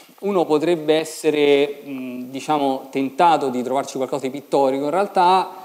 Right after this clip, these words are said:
trova un po' uno zeitgeist di, di quegli anni nella percezione aleatoria. Qui un po' il quadro che a me piace un sacco, non so, eh, eh, pens-, immagino un po' di riportare un po' di ordine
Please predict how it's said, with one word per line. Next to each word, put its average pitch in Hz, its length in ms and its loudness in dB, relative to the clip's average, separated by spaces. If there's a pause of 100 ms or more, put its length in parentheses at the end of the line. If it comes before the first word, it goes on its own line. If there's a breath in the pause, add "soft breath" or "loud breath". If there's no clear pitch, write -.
(220 loud breath)
trova 190 400 4
un 180 220 -2
po' 185 520 6
uno 156 640 0
zeitgeist 190 760 0
di, 139 320 -2
di 147 160 -2
quegli 135 260 2
anni 123 400 2
nella 127 340 2
percezione 135 540 -6
aleatoria. 101 680 -4 (420 loud breath)
Qui 262 160 0
un 190 240 -4
po' 233 240 4
il 196 120 2
quadro 175 500 2
che 160 80 -2
a 147 100 -10
me 160 160 -10
piace 135 260 -8
un 143 80 -8
sacco, 139 440 -4
non 113 120 -16
so, - 280 -10 (160)
eh, 175 220 -8 (440 loud breath)
eh, - 120 -16 (220)
pens-, 294 340 -2 (340)
immagino 233 420 0
un 185 40 -6
po' 214 100 2
di 180 100 2
riportare 175 380 2
un 156 100 0
po' 175 120 2
di 165 160 0
ordine 139 800 2